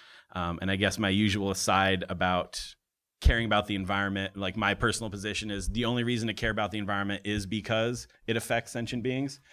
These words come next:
I don't think the, the environment in and of itself is, uh, like, people just think about it as it's, like, a good general thing to care about is the environment, but a lot of people don't think about,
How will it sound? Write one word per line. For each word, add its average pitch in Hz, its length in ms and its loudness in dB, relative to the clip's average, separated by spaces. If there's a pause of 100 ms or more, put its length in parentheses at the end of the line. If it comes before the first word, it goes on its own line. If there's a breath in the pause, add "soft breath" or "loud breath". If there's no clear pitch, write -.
(120)
I - 60 -6
don't 107 140 -2
think 110 160 0
the, 104 280 0
the 104 140 0
environment 104 640 0
in 110 220 -2
and 107 200 -4
of 101 180 -4
itself 101 600 -2
is, 104 500 0 (520 soft breath)
uh, 117 200 4
like, 120 180 4
people 147 180 4
just - 200 0
think 143 180 2
about 120 220 4
it 110 80 0
as 95 100 -4
it's, 101 140 -8
like, 117 160 0
a 120 40 0
good 143 460 2
general 147 420 2
thing 143 260 0
to 127 40 2
care 127 220 2
about 104 240 4
is 95 180 0
the 113 220 0
environment, 107 640 0
but 101 80 -4
a - 20 -2
lot 104 140 0
of 104 40 -4
people 110 200 -4
don't 104 180 -4
think 107 220 -6
about, 98 300 0